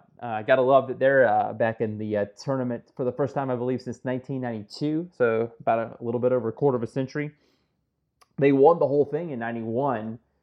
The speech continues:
uh, before it was officially the uefa Champions League. So a lot of history there,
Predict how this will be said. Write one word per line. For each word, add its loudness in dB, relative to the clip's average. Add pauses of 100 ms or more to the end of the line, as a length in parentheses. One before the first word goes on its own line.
(400)
uh, -2
before 2
it -2
was -6
officially -2
the -4
uefa 2
Champions -8
League. -4
So 2 (220)
a -2
lot 8
of 4
history 4
there, -2